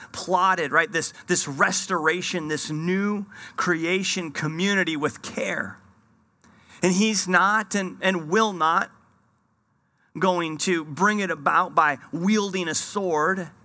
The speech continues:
but rather a garden spade. Which is kind of cool if you just think about us all wielding garden spades, right? That's what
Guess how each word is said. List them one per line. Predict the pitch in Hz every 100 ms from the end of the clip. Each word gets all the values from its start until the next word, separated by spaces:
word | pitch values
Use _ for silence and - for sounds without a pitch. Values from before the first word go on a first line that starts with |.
| _ _ _ _ _ _ _ _ _ _ _ _ -
but | 175 139
rather | 170 185 180 165
a | 156
garden | 160 156 170 156 139 120 - -
spade. | - - - - 98 92 - - _ _ _ _ _ _ _ _ _ _ _ _ _ _ _ _ _ _ _
Which | -
is | 175
kind | - 180
of | 160
cool | 165 165
if | 143
you | 139
just | 139 -
think | 135
about | - -
us | 117 120
all | 123 117
wielding | 120 117 110 104 101
garden | 95 95 98 95
spades, | - - 92 85 -
right? | 101 110 139 - _ _ _ -
That's | 165 - -
what | 123 -